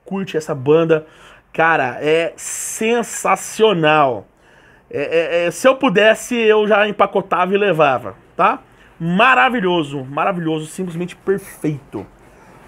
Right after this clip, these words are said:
certo? E muitas coisas aqui, gente, que nós temos aqui, é claro, aquele momento, você quer, ah, não confunda esse Rhapsody com aquele Rhapsody, tá bom?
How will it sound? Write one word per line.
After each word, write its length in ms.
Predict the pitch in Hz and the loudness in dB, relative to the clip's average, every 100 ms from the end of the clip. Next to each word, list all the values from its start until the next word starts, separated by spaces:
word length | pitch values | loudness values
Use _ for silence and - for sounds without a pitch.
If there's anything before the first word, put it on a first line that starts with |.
| - | -20
certo? 560 | - 143 151 - 170 - - _ - - | -2 2 2 -2 -6 -8 -20 _ -20 -4
E 120 | 285 | -2
muitas 380 | 294 269 330 - | 2 2 0 -2
coisas 340 | 240 285 277 | 4 4 4
aqui, 360 | 349 - 247 269 | -4 -4 -4 -2
gente, 260 | 202 165 | -2 -4
que 80 | 170 | -8
nós 220 | 185 202 | -6 -6
temos 260 | - 214 220 | -4 -4 -4
aqui, 160 | 214 247 | -6 -8
é 60 | |
claro, 680 | - 294 277 311 320 311 - - - _ | -2 4 4 6 4 2 -2 -14 -20 _
aquele 280 | - 294 294 | -4 -2 2
momento, 520 | 302 233 240 220 180 | 4 6 4 4 -2
você 180 | - 233 | -4 -2
quer, 480 | 226 240 240 156 - _ _ | 2 4 4 2 -4 _ _
ah, 180 | 175 170 | 0 2
não 240 | 180 220 339 | 4 4 4
confunda 560 | 302 196 226 262 294 | 0 0 -4 0 -2
esse 300 | 185 233 247 | 4 2 4
Rhapsody 440 | 240 233 196 185 196 | 0 0 -2 -4 -4
com 40 | |
aquele 240 | 247 269 277 | -6 -4 0
Rhapsody, 540 | 302 - 381 208 156 | 0 0 2 2 2
tá 100 | 135 | 2
bom? 300 | 180 330 415 | 4 4 2